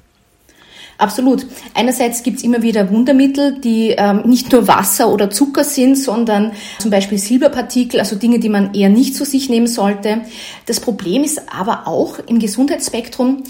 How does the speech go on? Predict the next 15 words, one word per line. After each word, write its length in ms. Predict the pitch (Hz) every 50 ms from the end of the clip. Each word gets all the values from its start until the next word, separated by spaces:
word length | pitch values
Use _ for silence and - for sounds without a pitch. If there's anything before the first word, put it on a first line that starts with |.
| - - - - _ -
dass 240 | - 233 233 - -
auch 140 | 226 -
Mittel, 340 | - 233 254 285 - - 294
die 120 | 285 254 226
nichts 400 | 226 269 370 - - - - -
bewirken, 640 | 226 214 185 196 208 220 220 220 - 277 294 285
ja 120 | - 233 226
dazu 220 | 214 233 233 - 233
führen 380 | 196 - - 226 233 262 277
können, 480 | 269 269 247 208 214 247 277 262 262 -
dass 220 | - 247 226 208 -
Menschen 380 | 208 190 208 233 - - 233
die 100 | 208 214
reale 420 | 202 196 180 - - 208 285 311 294
Behandlung, 640 | - 202 185 180 143 160 170 - 170 160 135 -